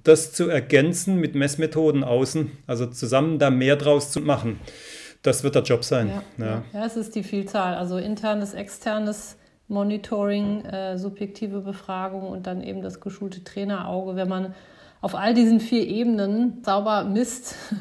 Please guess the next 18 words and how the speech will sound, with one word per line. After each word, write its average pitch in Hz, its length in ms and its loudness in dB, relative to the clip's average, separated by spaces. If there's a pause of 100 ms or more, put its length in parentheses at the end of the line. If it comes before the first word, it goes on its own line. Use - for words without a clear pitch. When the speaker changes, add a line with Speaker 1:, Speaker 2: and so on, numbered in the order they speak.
Speaker 2:
<laughs> - 340 -20
oder 202 180 0
sauber 202 340 4
arbeitet 208 520 0
und 185 140 -4
dann 233 180 2
auch 226 300 0
noch 202 160 -2
das 190 200 -6
schafft, 220 320 -4
all 202 140 -4
diese 190 220 -6
Datenpunkte 196 720 -6
gut 196 200 -12
zusammenzuführen 196 920 -6
und 185 120 -6
auszuwerten, 185 800 -6
dann 175 480 -6